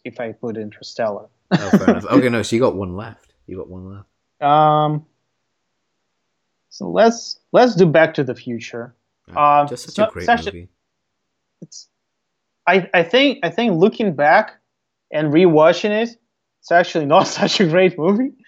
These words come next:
Speaker 2: Oh, no! If
Speaker 1: But
Speaker 2: you watch, if you watch it today and that was your first exposure, terrible movie. But as you grew up with it,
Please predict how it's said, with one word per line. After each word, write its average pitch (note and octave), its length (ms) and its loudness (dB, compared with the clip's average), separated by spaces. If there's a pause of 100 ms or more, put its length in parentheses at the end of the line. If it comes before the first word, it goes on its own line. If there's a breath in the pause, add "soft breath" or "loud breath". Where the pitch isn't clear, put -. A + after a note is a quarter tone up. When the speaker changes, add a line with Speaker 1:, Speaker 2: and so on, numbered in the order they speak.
(220 loud breath)
Speaker 2:
Oh, G3 140 -6
no! G3 120 -6
If - 60 -8
Speaker 1:
But F3 280 6
Speaker 2:
you F3+ 40 0
watch, F#3+ 220 -4 (220)
if B2+ 120 -6
you D3 120 -4
watch F3+ 200 -8
it - 140 -10
today F#2 640 -8
and F#2+ 360 -6
that G2 160 -4
was - 100 -8
your G2+ 80 -8
first G2 320 -6
exposure, F#2 640 -10 (100)
terrible F2+ 420 -6
movie. E2 300 -10
But - 320 -16 (100)
as G#2+ 220 -8
you A#2 80 -6
grew G#2+ 300 -2
up - 160 -10
with A2+ 120 -6
it, B2+ 300 -8